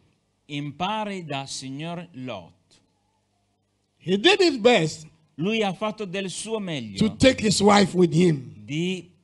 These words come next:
Speaker 1: pr-, portare sua moglie con lui.
Speaker 2: But when he saw
Speaker 1: Ma quando ha visto
Speaker 2: that the woman was not ready,
Speaker 1: che la donna non era pronta,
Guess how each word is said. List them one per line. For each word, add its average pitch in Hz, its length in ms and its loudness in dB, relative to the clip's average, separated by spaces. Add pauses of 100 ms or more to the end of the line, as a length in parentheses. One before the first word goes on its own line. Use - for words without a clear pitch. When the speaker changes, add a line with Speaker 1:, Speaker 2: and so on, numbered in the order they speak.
(220)
Speaker 1:
pr-, - 240 -6
portare 190 680 -2
sua 160 260 -2
moglie 185 340 -2
con 175 260 -10
lui. 135 140 -10
Speaker 2:
But 226 240 6
when 349 320 8
he 302 100 8
saw 202 800 8
Speaker 1:
Ma 160 120 -8
quando 277 400 0
ha 233 80 4
visto 180 440 -6
Speaker 2:
that 240 160 6
the 277 80 8
woman 349 420 8
was 294 220 8
not 285 260 8
ready, 214 500 6
Speaker 1:
che 175 180 -2
la 165 160 -2
donna 233 340 -2
non 202 200 -4
era 220 220 0
pronta, 165 800 -8